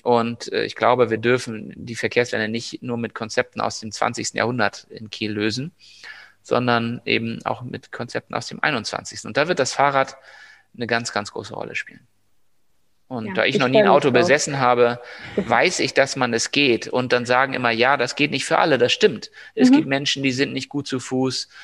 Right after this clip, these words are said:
Speaker 1: oder die brauchen es für den Besuch, äh, für den Beruf oder die
Speaker 3: Ja.
Speaker 1: müssen was Schweres transportieren. Ich bin überhaupt nichts gegen das Auto. Das soll leiser werden, das soll irgendwann emissionsfrei fahren.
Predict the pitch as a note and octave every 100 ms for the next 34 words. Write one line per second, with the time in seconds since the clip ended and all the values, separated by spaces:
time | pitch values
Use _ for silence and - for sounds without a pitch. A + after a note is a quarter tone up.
0 | - - - - C#3+ C3 B2+ A#2+ B2+ C3
1 | B2+ - B2+ B2 A#2+ A#2 B2+ C3 C3 -
2 | - B2+ A#2+ C3 B2 A#2 A2+ C3+ C3+ -
3 | B2 A#2+ B2 B2+ - B2 A#2+ - C3 C3
4 | - B2+ A#2+ - B2 - C#3 C3+ C3 C3
5 | - - - - - - - - - -
6 | - A#2 - C#3+ F3 - - - C#3 D3
7 | F#3 D3+ - C#3+ C#3+ - D#3 A2+ - A#2
8 | - C3 A#2 F#2+ - G1+ - - D#3+ F#3+
9 | E3 C3 B2+ B2+ A#2+ A#2+ - A2+ A2+ A#2
10 | A2+ G#2+ A2+ A2+ D3+ F3+ F3 - _ -
11 | - - C3+ C3 C3 - C3 A#2+ B2 A#2+